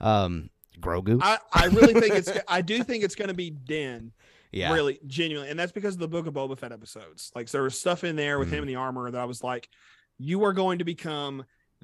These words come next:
Speaker 2: the Mandalorian," you know,
Speaker 1: Mm.
Speaker 2: like, he is, like, the Mandalorian. And he, it's just like, "From the ashes rises the phoenix" type thing,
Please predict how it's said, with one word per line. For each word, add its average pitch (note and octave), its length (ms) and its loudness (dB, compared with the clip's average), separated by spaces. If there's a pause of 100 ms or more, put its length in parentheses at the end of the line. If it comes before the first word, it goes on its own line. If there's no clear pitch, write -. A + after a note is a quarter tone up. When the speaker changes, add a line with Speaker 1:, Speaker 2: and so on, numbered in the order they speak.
(260)
Speaker 2:
the G#3+ 300 6
Mandalorian," D3 1000 0 (160)
you C3+ 100 -4
know, B2+ 320 0
Speaker 1:
Mm. F#2 120 -4
Speaker 2:
like, B2 380 -4 (100)
he E3 240 0
is, D3+ 220 0
like, C3+ 220 -2 (180)
the F#3 480 2
Mandalorian. C3 640 -6
And B2+ 100 -10
he, D#3+ 180 -4
it's D#3+ 300 -10
just D3 200 -6
like, C#3 260 0 (760)
"From C#3+ 260 -2
the C#3+ 160 -2
ashes C3+ 580 -4
rises B2 500 -4
the A#2+ 120 -12
phoenix" C3 640 -8
type A2+ 260 -10
thing, F#2+ 440 -18